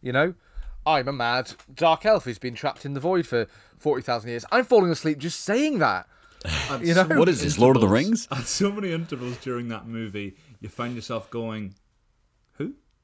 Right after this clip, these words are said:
Speaker 2: <laughs> Who? Like, what is
Speaker 1: Exactly, you're like,
Speaker 2: happening?"
Speaker 1: "Wait, wait, what are we doing?"
Speaker 3: So now you can understand
Speaker 2: Natalie
Speaker 3: why.
Speaker 2: Portman's the bad guy? No, no, no, the dark elf. Who?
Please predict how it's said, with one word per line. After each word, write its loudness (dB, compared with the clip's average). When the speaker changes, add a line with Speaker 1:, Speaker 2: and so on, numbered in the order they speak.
Speaker 2:
<laughs> -4
Who? 2
Like, -4
what 2
is 0
Speaker 1:
Exactly, 6
you're 8
like, 6
Speaker 2:
happening?" -8
Speaker 1:
"Wait, 8
wait, 8
what 6
are 4
we 2
doing?" 2
Speaker 3:
So -2
now 4
you 4
can 2
understand 0
Speaker 2:
Natalie 4
Speaker 3:
why. 2
Speaker 2:
Portman's 6
the 0
bad 2
guy? -2
No, 2
no, 4
no, 2
the -4
dark -2
elf. -4
Who? -2